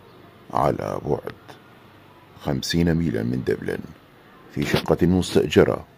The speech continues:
وبدون عمل. لم أعمل لأنني قضيت كل وقتي في التدريب. كان حلمي أن أكون دائما بطلا. لقد آمنت بي،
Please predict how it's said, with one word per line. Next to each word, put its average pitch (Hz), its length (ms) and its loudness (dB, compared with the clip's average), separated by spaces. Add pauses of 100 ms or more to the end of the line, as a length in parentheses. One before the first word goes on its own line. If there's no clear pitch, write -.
(120)
وبدون 60 640 -2
عمل. - 340 -8 (1040)
لم 92 260 4
أعمل 85 340 2 (140)
لأنني 67 440 0
قضيت - 420 -4 (100)
كل 104 180 2
وقتي 64 300 0
في - 120 -12
التدريب. - 480 -6 (760)
كان 73 220 0
حلمي 73 520 2
أن 73 140 0
أكون 64 420 -4
دائما 55 680 -2
بطلا. - 600 -6 (1200)
لقد - 340 -4
آمنت 62 420 0 (100)
بي، - 140 -6